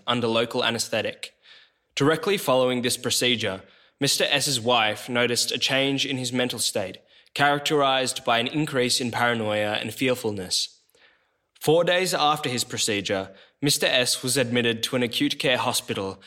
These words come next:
where he remained for two weeks. As an inpatient, Mister S remained unsettled with episodes of wandering corridors, threatening to walk home, and wanting to find the way out of here.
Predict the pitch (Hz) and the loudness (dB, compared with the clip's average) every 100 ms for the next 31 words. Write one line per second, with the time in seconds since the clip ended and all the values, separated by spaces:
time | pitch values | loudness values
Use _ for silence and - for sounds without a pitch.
0 | - - 123 127 123 120 120 123 123 120 | -8 -2 0 2 0 2 2 0 -2 -6
1 | 117 - 147 120 95 - - - - _ | -4 -2 0 0 -2 -2 -4 -4 -8 _
2 | _ _ _ _ 156 143 190 139 143 123 | _ _ _ _ -2 0 2 2 0 0
3 | 104 - 98 110 - - - 139 - 208 | 0 -2 -4 -8 -14 -20 -4 -2 0 2
4 | 135 131 - 139 127 120 117 131 139 - | 2 0 0 0 2 2 0 2 2 2
5 | 127 110 110 123 - 123 123 131 131 - | 0 0 -4 -6 -6 -4 -2 -2 0 0
6 | 117 117 - 120 117 120 120 117 117 120 | 0 0 -4 -4 -2 0 0 0 -2 -2
7 | 110 104 92 95 - - - _ 135 143 | -2 -2 -4 -4 -4 -4 -12 _ 0 2
8 | 147 139 139 127 120 127 117 101 104 - | 2 0 0 0 0 0 0 -2 -6 -14
9 | - - - 131 131 131 135 127 131 123 | -20 -14 -2 2 2 2 -2 -6 -2 0
10 | 120 117 113 107 107 107 107 104 107 92 | 0 0 0 2 2 2 0 -6 -10 -12